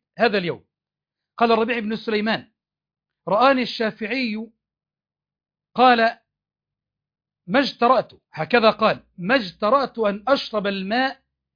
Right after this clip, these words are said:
والشافعي ينظر إلي". أنا من توقيري واحترامي للشافعي ما أقدرش أشرب الماء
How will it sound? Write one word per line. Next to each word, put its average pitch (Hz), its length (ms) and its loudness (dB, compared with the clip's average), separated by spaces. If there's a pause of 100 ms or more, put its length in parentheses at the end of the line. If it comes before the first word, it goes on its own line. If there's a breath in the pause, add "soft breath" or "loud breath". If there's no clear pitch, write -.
(260)
والشافعي 208 920 -2
ينظر 208 460 0
إلي". 202 440 -4 (640)
أنا 220 180 4
من 220 280 -4
توقيري 240 720 0
واحترامي 214 840 2
للشافعي 208 840 -4 (200)
ما 202 160 2
أقدرش 240 500 2
أشرب 233 320 0
الماء 240 440 0